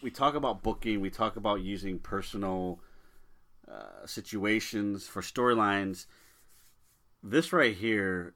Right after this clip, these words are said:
is this just an example of really poor taste, or did they get something right here?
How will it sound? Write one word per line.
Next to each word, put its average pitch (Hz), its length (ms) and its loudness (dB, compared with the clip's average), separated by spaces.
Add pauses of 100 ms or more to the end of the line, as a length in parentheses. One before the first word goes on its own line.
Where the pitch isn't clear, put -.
is 95 220 -6
this 131 240 -4
just - 240 -6
an - 80 -2
example 101 640 0
of 85 240 -6
really 92 240 0
poor 92 280 -2
taste, - 600 -2 (800)
or 101 360 4
did 90 300 -4
they 98 240 2
get 92 260 -4
something 87 380 -4
right 76 240 -8
here? 67 260 -18